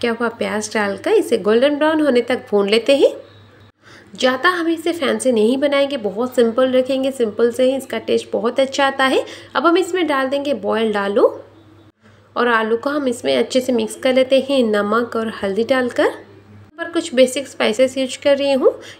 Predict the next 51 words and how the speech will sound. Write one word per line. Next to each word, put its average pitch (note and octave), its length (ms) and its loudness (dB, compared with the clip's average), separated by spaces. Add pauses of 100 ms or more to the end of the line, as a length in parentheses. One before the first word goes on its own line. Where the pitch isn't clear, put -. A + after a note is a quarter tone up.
(120)
यहाँ A#3+ 120 2
पर C4+ 140 0
हम C#4+ 160 0
डालेंगे A#3+ 440 2
हल्दी, A3 420 0 (120)
थोड़ा G#3+ 200 2
सा G#3+ 160 -2
रेड G#3 240 -2
चिली B3 240 -2
पाउडर, C4+ 460 2 (340)
थोड़ा B3 100 4
सा C#4 140 0
कश्मीरी D4 400 0
रेड D#4 200 2
चिली D#4 200 -4
पाउडर, D4+ 440 2
थोड़ा A3+ 360 0
सा A#3+ 160 -4
ही C4 240 -4
हम A#3+ 180 2
यहाँ A3 140 0
पर G#3+ 120 -2
सब्जी A3 360 -6
मसाला B3+ 320 -2
डालेंगे C#4 520 2 (340)
और D#4 60 0
स्वाद E4+ 300 0
अनुसार F4 320 2
नमक D4 360 0
डालकर A#3 540 0 (280)
आलू A3+ 260 4
को D4+ 140 0
हम F4 220 0
अच्छे A#3+ 220 0
से C4 140 -2
मिक्स G#3 260 0
कर B3 180 -2
लेते A#3+ 280 2
हैं, F#4+ 220 4
जैसे A3+ 200 -2
कि - 280 -8
आलू A3 300 0
हमारे A3+ 300 -4
मसालों D4 380 -2
के G#4 140 -2
साथ - 260 -8
अच्छे - 320 -6
से F4 140 -4
मिक्स D4+ 280 0
हो D#4 100 2
जाए। D#4+ 320 0